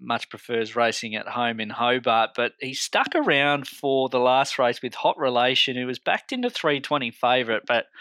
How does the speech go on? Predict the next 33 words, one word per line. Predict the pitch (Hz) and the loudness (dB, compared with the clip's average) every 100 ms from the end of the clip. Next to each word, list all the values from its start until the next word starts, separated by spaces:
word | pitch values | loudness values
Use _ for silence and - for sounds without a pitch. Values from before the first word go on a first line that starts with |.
| - - _ _ | -20 -20 _ _
unfortunately | 117 113 - 123 - 117 | -10 -8 -8 -8 -8 -10
for | - | -10
Dave | 110 117 113 113 | -4 0 2 2
and | 110 110 120 | -4 -10 -14
connections | - 117 123 - 113 113 | -8 -6 -4 -6 -8 -8
and | 117 | -2
those | 123 123 | 0 0
on, | 120 120 | -2 -2
just | 107 156 - | -2 -2 -2
found | - 120 117 | -2 -2 0
one | 117 113 | -4 -4
too | - 117 | -8 -6
good | 123 | -4
on | 113 107 | -4 -6
the | 104 | -8
day. | - 117 123 117 117 - - - - _ _ - | -2 2 4 2 -2 -12 -20 -20 -20 _ _ -6
Uh, | 123 135 131 | -2 0 0
another | 151 147 202 320 | 0 0 0 0
big | 254 165 | -6 -4
mover | 135 127 117 | 0 0 0
in | 113 | -2
this | 120 - | -2 0
race, | 120 113 | 2 0
particularly | - - 226 269 294 143 | -6 -8 -8 -4 -4 -2
late, | 110 127 110 | 0 0 -2
was | 113 120 | -10 -2
Rough | 131 127 - | 0 0 -2
Road, | 117 131 123 - | 0 0 0 -2
sixteen | - 208 - - 247 214 | -6 -6 -6 -2 -2 0
into | 147 143 131 | -4 -2 0
eight | - 127 - | 2 0 -2
dollars, | 123 127 143 120 113 | -2 0 2 0 -4
and | 131 127 | -10 -14